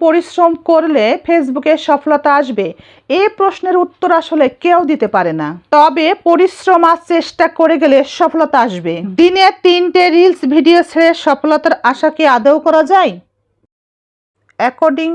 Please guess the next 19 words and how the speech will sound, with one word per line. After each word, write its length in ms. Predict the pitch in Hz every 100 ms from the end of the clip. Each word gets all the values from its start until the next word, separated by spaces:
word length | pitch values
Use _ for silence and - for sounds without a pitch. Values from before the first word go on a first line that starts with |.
| 311
to 60 | 311 285
the 80 | 285
psychology, 560 | 285 254 262 240 180 151 170 _ _ _ _
মনোবিজ্ঞান 840 | 220 294 349 415 330 339 247 349 359 -
অনুসারে 500 | 302 349 - 262 175 151 - _ _ _ 208 -
যদি 220 | 339 359 370
কোনো 160 | 349 370 -
ছেলের 380 | - 311 302 262 440 _ _ _ _ _
একাধিক 520 | 240 302 370 381 359 349 247
মেয়ে 200 | 185 160 - -
অর্থাৎ 320 | 262 - 339 349 - 269
অনেকগুলো 460 | 320 370 320 320 339 320
মেয়ের 260 | 294 302 -
সাথে 220 | 330 320 320 254
কথা 280 | 269 285 311 302
বলার 260 | 294 - - 226
অভ্যাস 360 | 262 214 294 202 240
হয়ে 180 | 277 311
যায়, 180 | 202 156